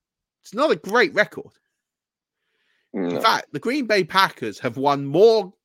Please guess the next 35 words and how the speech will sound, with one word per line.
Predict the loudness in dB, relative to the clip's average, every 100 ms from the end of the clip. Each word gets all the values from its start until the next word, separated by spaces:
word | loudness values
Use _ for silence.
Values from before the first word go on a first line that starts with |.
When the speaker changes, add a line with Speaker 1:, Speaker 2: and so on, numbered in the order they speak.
| _
Speaker 1:
playoff | 0 2 2 -2
games | -4 -4 -6 -10
at | -6
A | -6
T | -6 -12
and | -10
T | -12
Stadium | -6 -4 -4 -6 -14 -18 _ _ _ _ _ _ _ _ -2
than | -2
the | 0
Cowboys. | 0 -2 -2 -10 -20 _ _ _ _ _ _ _ -4
Speaker 2:
Yeah, | -2 -2
three | -2 -2 -2
to | -6
two. | -6 -2 -2 -2 _ _ _ _ -20 -20 -20 -20 _ -16 -14 -18 _ _ _ -20 _
Which | -8 -8 0
is | 0 2 0
an | 0
indictment | 4 6 6 4 -2
in | -2 -4
itself. | -4 2 2 2 _ -20 _ _ _
Uh, | 2 2 2 -2 -2
are | 2
you | 6 6
expecting | 6 4 4 2 2
Harbaugh | 6 6 8 6 6
to | 4
turn | 4 4 4
up | 4 0
in |
the | 0
N | 0
F | 0
L | -2 -2
then? | -6